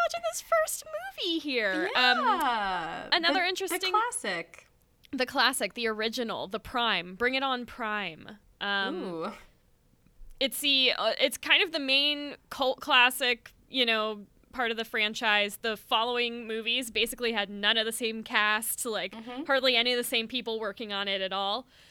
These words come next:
Speaker 1: Uh, but this one, this
Speaker 2: This,
Speaker 1: one.
Speaker 2: this one's the all-stars. This, this you've got Kirsten Dunst, okay?
Speaker 1: Mm.
Speaker 2: You've got Eliza Dushku,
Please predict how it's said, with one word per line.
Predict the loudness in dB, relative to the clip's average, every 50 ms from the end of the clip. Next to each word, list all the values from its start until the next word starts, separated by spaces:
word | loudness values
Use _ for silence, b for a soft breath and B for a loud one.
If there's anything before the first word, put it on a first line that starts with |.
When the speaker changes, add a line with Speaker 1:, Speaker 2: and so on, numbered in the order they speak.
| b b b b b b 0
Speaker 1:
Uh, | 2 4 4 4 4 2
but | 0 0 0 2
this | 2 2 4 2 0 -2
one, | -6 -6 -6 -8 -8 -10 -14 -18 -18 -20 _ _ _ _ _ _ _ _ _ _ -10
this | -8 -6 -6 -6 -6 -4
Speaker 2:
This, | -4 -4 -4
Speaker 1:
one. | -4 -10 -16 -18 -20 _ _ _ _
Speaker 2:
this | -6 -6 -4 -4
one's | -4 -4 -2 0
the | -2 -2 -2 0
all-stars. | 2 4 4 4 4 2 -2 -4 -4 -2 -2 -2 -4 -6 -8 -10 -12 -16 b b b b -6 0
This, | 0 0 0 -2 -8 -8 -6
this | -4 -4 -4 0 0
you've | 0 0 2
got | 4 6 6 6 6 4 2 -2 -4 -8 -6
Kirsten | -6 -6 -6 -6 -6 -6 -6 -4 -4
Dunst, | -2 -4 -4 -4 -6 -10 -12 -12 -12 -12 -12 -12 -8
okay? | -4 -2 -2 0 -2 -4 -6 B
Speaker 1:
Mm. | B B B B B
Speaker 2:
You've | -8 -4 2
got | 4 6 6 6
Eliza | 6 8 8 8 8 6 2 -4 -6
Dushku, | -6 -6 -6 -6 -6 -6 -8 -8 -10 -10 -10 -10 -10 -12 -14